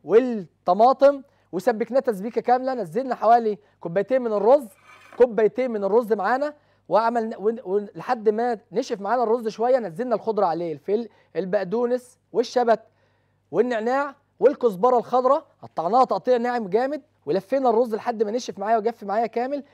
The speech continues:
ادينا له التوابل بتاعته، السبع توابل الجميله، متفقين معاها مع حضراتكم قبل كده بالكزبره والفلفل الاسمر والحبهان ورق اللوري، طحناهم على طول مباشر، لازم يكون حصى،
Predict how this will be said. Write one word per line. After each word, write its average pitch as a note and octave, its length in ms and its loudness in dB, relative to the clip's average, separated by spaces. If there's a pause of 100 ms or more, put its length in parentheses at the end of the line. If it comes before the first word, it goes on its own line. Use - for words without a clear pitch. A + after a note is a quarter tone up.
ادينا C#3+ 260 -4
له A#3+ 80 2
التوابل A3 300 0
بتاعته، G#3 300 -4
السبع G3 240 -4
توابل G3+ 260 -4
الجميله، F#3+ 500 -4 (320)
متفقين B3+ 280 -10
معاها A#3 400 0 (180)
مع D3 100 -10
حضراتكم F#3 500 0
قبل F3 160 -8
كده B3 280 0 (420)
بالكزبره G#3+ 880 2
والفلفل G3 380 -4
الاسمر G#3 500 -2
والحبهان E3+ 540 0
ورق F3+ 140 0
اللوري، A#3+ 460 0 (580)
طحناهم C4 640 2 (420)
على D#3+ 160 0
طول C4+ 160 -2
مباشر، A#3+ 500 -2
لازم A3 380 -4
يكون A3 240 -8
حصى، C4 380 -2